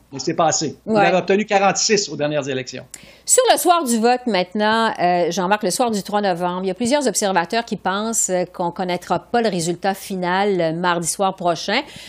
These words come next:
Speaker 2: euh, que ça va prendre plusieurs jours, peut-être même quelques semaines avant qu'on soit fixé,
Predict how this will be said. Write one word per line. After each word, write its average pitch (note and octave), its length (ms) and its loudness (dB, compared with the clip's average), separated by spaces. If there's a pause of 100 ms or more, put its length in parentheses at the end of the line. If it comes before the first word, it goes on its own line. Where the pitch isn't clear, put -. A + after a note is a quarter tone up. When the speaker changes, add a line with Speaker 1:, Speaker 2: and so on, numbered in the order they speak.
(160)
Speaker 2:
euh, F#3+ 160 4
que F#3+ 140 -2
ça F#3+ 160 2
va F#3+ 100 2
prendre G#3 240 -2
plusieurs F3+ 400 0
jours, G3 260 -2
peut-être F#3+ 220 -4
même F#3+ 140 -6
quelques G3 320 -4
semaines G3+ 500 -4
avant F3 220 2
qu'on F3 120 -6
soit - 220 -2
fixé, - 520 -2